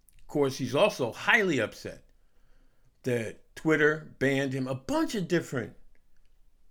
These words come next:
sites, portals, et cetera, have banned him. It's kinda, sorta unprecedented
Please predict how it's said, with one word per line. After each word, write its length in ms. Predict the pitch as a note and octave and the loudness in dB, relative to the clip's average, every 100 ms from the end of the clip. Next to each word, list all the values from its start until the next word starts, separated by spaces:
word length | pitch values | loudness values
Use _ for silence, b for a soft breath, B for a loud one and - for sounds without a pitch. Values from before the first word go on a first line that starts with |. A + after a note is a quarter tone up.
| - | -14
sites, 640 | - D#3 D#3+ D#3+ - - - - | 2 2 2 -2 -14 -18 -20 -20
portals, 500 | - D#3+ D3+ D3+ C3+ | -4 -2 0 -2 -4
et 160 | C3 G2+ | -8 -10
cetera, 380 | - C#3 G#2+ - - - - | -4 -2 -2 -8 -20 -20 -18
have 220 | - B3+ A#3+ | -4 -4 2
banned 360 | D#4 D#4+ D4 | 4 4 2
him. 200 | C#3+ - - - - _ - - - - - - - _ - | 0 -4 -10 -20 -20 _ -16 -16 -16 -20 -20 -20 -20 _ -20
It's 160 | - - | -18 -8
kinda, 260 | C4+ C#4+ | -4 -4
sorta 420 | - - A#3 F#3 - | -4 -4 -4 -4 -6
unprecedented 1040 | A2+ B2+ - - B3+ B3 A2+ - - - | -8 -8 -12 -12 -10 -10 -12 -12 -18 -20